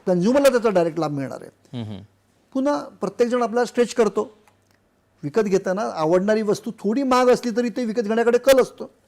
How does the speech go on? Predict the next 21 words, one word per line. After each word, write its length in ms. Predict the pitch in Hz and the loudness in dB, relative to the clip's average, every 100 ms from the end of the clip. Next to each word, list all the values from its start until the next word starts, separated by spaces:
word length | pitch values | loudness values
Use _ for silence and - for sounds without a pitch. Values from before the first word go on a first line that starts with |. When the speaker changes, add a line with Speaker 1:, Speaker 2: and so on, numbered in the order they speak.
| - | -8
Speaker 2:
बरोबर. 300 | 139 104 90 - - | -4 -4 -8 -12 -8
Speaker 1:
आता 420 | - 247 262 208 - _ - | 0 4 2 0 -16 _ -4
किमती 260 | 226 247 | 0 0
कमी 180 | 226 277 | 2 2
झाल्यामुळे 420 | 233 233 202 190 | 4 2 2 0
तो 160 | 226 254 | -2 -6
सहज 340 | - 202 254 | 0 2 4
विकत 200 | 240 226 | 2 2
घेईल. 320 | 185 143 170 - _ _ _ _ _ - 202 | 0 2 -2 -4 _ _ _ _ _ -8 -6
त्याचा 300 | 220 302 285 - _ _ _ _ _ | -2 -2 -2 -6 _ _ _ _ _
कन्झ्युमरला 460 | 196 180 254 294 285 | -2 2 2 6 6
जो 160 | 285 254 | 6 4
फायदा 220 | 247 240 | 6 6
होईल, 120 | 240 | 4
त्याला 160 | 226 220 | 0 0
त्याची 320 | 180 - 233 240 _ - | -4 -4 -8 -10 _ -8
ॲस्पिरेशन 440 | 170 - 220 226 214 | -6 -2 0 2 0
असतात 280 | - 202 | 0 -4
चांगल्या 300 | 196 170 180 | -4 -2 0
वस्तू 240 | 196 - 208 | 0 0 0
वापरण्याचा, 460 | 180 175 160 - | 2 -2 -4 -10